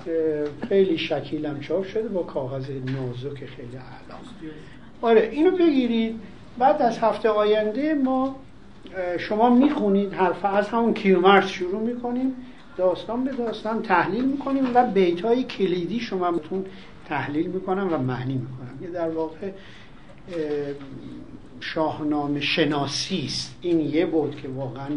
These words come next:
ما باید شاهنامه رو به عنوان یه اثر ملی، حماسه ملی ایرانیان، شاهنامه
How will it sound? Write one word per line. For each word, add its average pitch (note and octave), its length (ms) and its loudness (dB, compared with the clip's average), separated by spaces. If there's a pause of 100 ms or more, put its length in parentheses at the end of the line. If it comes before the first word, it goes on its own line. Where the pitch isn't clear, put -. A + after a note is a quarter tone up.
ما C3+ 220 -8 (680)
باید D3 360 -2
شاهنامه D3+ 720 -2
رو F3+ 280 2 (760)
به D#3+ 60 2
عنوان E3 520 4
یه F#3+ 260 6
اثر E3+ 440 2
ملی، E3 480 4
حماسه D3 720 -2
ملی D3+ 520 0
ایرانیان، C3 840 0
شاهنامه D#3 760 -6